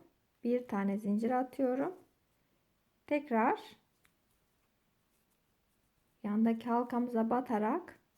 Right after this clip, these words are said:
birleştiriyorum. Bir, iki, iki defa zincirimizi çekiyorum. Aynı şekilde ortaya batıyorum.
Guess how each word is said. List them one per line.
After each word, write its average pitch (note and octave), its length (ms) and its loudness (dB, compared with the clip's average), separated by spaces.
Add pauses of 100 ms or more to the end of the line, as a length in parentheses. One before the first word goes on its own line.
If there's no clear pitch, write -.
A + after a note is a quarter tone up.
(240)
birleştiriyorum. A3 840 -4 (1040)
Bir, C#4 440 0 (400)
iki, G#3+ 440 -8 (260)
iki - 180 -4
defa A3+ 360 0
zincirimizi G#3+ 540 0
çekiyorum. C4 720 0 (220)
Aynı C4+ 280 4
şekilde A3 720 -2 (1200)
ortaya C4 880 0
batıyorum. C4 720 2